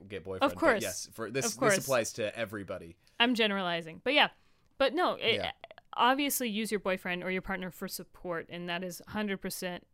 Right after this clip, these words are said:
Speaker 2: needed. You need a
Speaker 1: Sure.
Speaker 2: partner to support you. But i-, if you put everything onto that, that is not necessarily going to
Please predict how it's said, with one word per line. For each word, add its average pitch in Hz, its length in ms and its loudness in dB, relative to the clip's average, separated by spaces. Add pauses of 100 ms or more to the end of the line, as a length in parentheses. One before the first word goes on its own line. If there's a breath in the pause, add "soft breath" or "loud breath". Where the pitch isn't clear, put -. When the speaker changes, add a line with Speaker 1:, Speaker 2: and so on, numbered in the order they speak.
(120)
Speaker 2:
needed. 175 560 -4
You 180 140 -4
need 190 260 -4
a 180 40 -6
Speaker 1:
Sure. 190 140 -2
Speaker 2:
partner 170 260 -4
to 170 80 -10
support 180 380 -10
you. 170 200 -10 (460 soft breath)
But 247 340 6 (920)
i-, 226 140 -8
if 233 220 -2
you 226 80 -4
put - 320 4
everything 202 840 0
onto 190 440 -2
that, 175 420 -6 (320)
that 180 200 2
is 180 140 -4
not 175 320 -4
necessarily 170 720 -10 (540)
going 170 280 -8
to - 260 -14